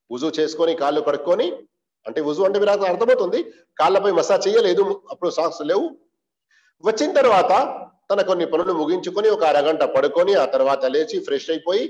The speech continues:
టిఫిన్ ఇట్లా చేసేసి ఇక ఆఫీస్కు బయలుదేరుతున్నాడు.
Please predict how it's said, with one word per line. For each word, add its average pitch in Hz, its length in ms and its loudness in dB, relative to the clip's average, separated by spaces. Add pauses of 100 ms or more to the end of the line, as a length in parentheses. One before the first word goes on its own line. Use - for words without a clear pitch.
(500)
టిఫిన్ 180 240 -2
ఇట్లా 170 220 0
చేసేసి 208 760 0 (1300)
ఇక 147 120 -8
ఆఫీస్కు 139 360 -2
బయలుదేరుతున్నాడు. 175 840 0